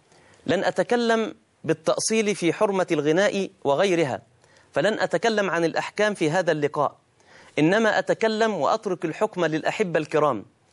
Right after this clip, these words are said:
للآباء والأمهات والإخوة والأخوات.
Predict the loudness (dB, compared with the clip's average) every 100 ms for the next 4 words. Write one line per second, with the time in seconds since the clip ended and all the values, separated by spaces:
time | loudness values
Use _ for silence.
0 | -4 -2 0 2 0 -2 _ _ _ _
1 | _ _ -2 0 0 0 0 -2 -6 -20
2 | _ _ _ _ -2 0 0 2 2 2
3 | 0 0 0 0 -6